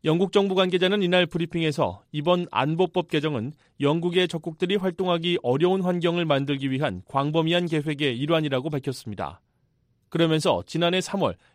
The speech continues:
영국 솔즈베리 쇼핑몰에서 러시아 출신 이중 간첩이 러시아 정보기관 요원들에 의해 독살된 사건 이후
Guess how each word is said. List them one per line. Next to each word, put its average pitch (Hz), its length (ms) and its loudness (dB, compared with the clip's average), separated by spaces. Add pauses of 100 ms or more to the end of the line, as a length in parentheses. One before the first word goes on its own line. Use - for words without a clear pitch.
(100)
영국 156 340 2
솔즈베리 190 500 0
쇼핑몰에서 147 760 -2 (260)
러시아 147 400 0
출신 170 480 -4
이중 156 360 -4
간첩이 143 460 -2 (280)
러시아 143 360 2
정보기관 175 720 0
요원들에 147 400 0
의해 135 300 0
독살된 165 540 -2
사건 147 360 -2
이후 123 240 -6